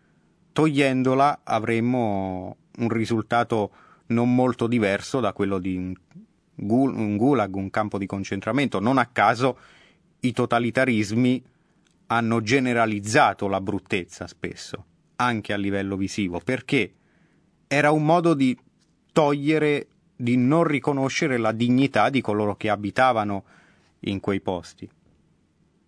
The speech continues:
E ci accorgiamo che abbiamo bisogno di questo sguardo contemplativo, non ne possiamo fare a meno, anche quando a livello più quotidiano, quando noi passiamo,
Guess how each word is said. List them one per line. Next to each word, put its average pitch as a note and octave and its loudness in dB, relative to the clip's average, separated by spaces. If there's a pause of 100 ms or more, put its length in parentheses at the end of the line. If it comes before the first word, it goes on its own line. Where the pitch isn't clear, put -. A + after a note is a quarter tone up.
(500)
E C#3+ 0
ci - 0
accorgiamo F3+ 2
che D3 0
abbiamo C#3+ 2
bisogno B2 2
di G#2 -2
questo A2 -2
sguardo G#2+ 0
contemplativo, G#2 -2
non A#2 -2
ne B2 0
possiamo B2 -2
fare A#2+ 0
a A2 0
meno, A2+ -2 (220)
anche C3 0
quando B2+ 0
a - 0
livello C3 0
più B2+ 0
quotidiano, B2+ 0 (880)
quando B2+ 0
noi C#3 0
passiamo, C#3 0